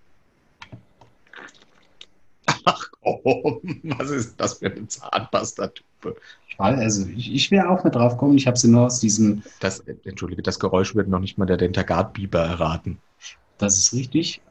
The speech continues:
Speaker 2: Vielleicht liegt's dran, dass die, die Auswahl der nicht gema-pflichtigen und nicht
Speaker 1: Mhm.
Speaker 2: kostenpflichtigen Geräusche etwas eingeschränkt ist, aber
Speaker 1: <laughs> Vor allem, wie ist denn das Geräusch
Speaker 2: Hat er so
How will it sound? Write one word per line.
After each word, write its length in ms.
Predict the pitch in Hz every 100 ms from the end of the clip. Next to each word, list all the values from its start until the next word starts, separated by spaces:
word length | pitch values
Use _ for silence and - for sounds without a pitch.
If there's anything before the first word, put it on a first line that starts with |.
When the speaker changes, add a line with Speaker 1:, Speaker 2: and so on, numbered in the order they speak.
| _ _
Speaker 2:
Vielleicht 540 | - 104 104 143 151
liegt's 280 | 147 139 -
dran, 200 | 123 131
dass 240 | 120 113 -
die, 260 | 104 98
die 340 | 98 98 92 - -
Auswahl 800 | 117 147 - - 151 151 160 160
der 380 | 120 113 113
nicht 400 | 113 127 - - -
gema-pflichtigen 1300 | 113 131 139 131 - 139 143 - 127 139 143 147 -
und 300 | 113 113 117
nicht 320 | 113 113 -
Speaker 1:
Mhm. 60 |
Speaker 2:
kostenpflichtigen 800 | 90 131 - - - 131 123 110
Geräusche 680 | 104 98 104 117 135 139 120 107
etwas 340 | 117 120 - -
eingeschränkt 520 | 143 - 131 135 143
ist, 280 | 185 - -
aber 240 | 107 131 - - - _ _
Speaker 1:
<laughs> 80 | - - _ - - _ _ _ _ _ - _ _ _ - -
Vor 80 | 92
allem, 100 | 117
wie 80 | 110
ist 80 |
denn 80 | 110
das 160 | 104 -
Geräusch 300 | 95 90 90
Speaker 2:
Hat 120 | 95
er 100 |
so 40 | 131